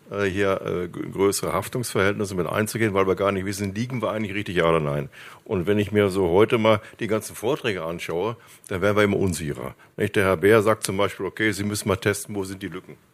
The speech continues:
im gesamten System. Und, äh, das schließt sich jetzt natürlich fort,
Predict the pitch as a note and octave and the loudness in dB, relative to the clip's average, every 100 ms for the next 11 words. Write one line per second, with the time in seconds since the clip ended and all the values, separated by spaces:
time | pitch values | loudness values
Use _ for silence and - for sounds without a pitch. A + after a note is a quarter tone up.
0 | _ _ _ - G2 F#2 G2 F#2 F2 - | _ _ _ -14 -10 -2 -2 -2 -4 0
1 | F#2 D2+ C#2+ _ - - - _ - G2 | 0 0 -4 _ -20 -20 -20 _ 0 0
2 | F#2+ F2 F#2+ F#2 F2+ F2+ - B2 C3 A2 | 0 2 4 6 4 0 -2 -6 -8 -8
3 | A2 - G#2 - G2 F2+ - G#2+ C3 | -8 -4 -2 2 2 2 4 2 2